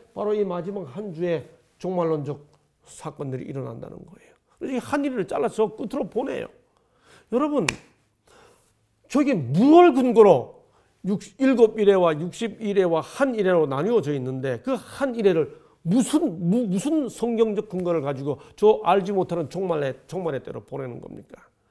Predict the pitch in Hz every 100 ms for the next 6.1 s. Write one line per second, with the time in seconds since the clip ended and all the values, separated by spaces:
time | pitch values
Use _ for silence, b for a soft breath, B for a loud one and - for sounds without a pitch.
0 | b b b b - 277 - - 302 262
1 | 262 247 240 - 202 220 208 165 143 170
2 | 143 B B 226 269 254 - - _ 277
3 | 254 247 214 196 175 151 202 - 214 -
4 | 226 233 208 202 196 180 175 - 165 160
5 | 151 156 143 131 135 139 139 107 - -
6 | -